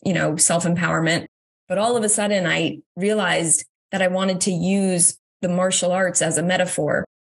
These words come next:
So each chapter is, like, color coded from white belt to black belt, just like a martial artist moves through the journey,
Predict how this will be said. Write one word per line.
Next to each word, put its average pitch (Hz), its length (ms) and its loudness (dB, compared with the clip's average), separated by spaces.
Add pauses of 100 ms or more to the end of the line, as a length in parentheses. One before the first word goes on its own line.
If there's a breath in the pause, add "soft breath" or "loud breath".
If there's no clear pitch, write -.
(180)
So 175 640 0 (360)
each - 360 -2
chapter 196 560 0
is, 170 220 -2
like, 165 220 0
color 190 280 0
coded 202 520 -2 (440)
from 202 180 -2
white 180 420 -2 (100)
belt 196 340 -2
to 240 120 -2
black 254 320 0
belt, 175 400 -2
just 180 220 2
like 175 140 0
a 175 60 2
martial 170 300 0
artist 165 520 0
moves 175 300 0
through 165 180 0
the 170 80 0
journey, 160 540 0